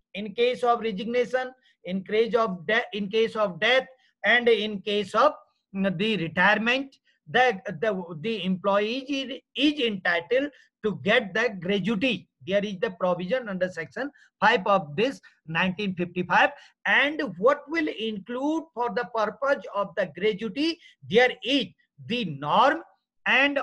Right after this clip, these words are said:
on the basis of the dues which he has received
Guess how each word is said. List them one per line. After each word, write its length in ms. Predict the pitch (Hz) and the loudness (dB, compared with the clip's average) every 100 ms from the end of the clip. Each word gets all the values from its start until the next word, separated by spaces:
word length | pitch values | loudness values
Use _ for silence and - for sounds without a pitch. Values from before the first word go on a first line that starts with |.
| 190 | -2
on 240 | 226 285 | -2 0
the 100 | 247 | -2
basis 540 | 147 196 208 320 320 - | 0 -4 -2 -4 -6 -2
of 280 | 214 190 147 | 0 0 -2
the 260 | 262 262 247 - _ 127 | -4 -2 -6 -18 _ -4
dues 340 | 208 277 269 214 135 | 0 0 -2 -6 -10
which 300 | 151 302 - | -4 -2 -4
he 340 | 165 165 247 226 | -10 -8 -6 -4
has 240 | 208 247 180 175 | 0 0 0 -6
received 480 | 185 262 311 240 | -8 -2 -2 -2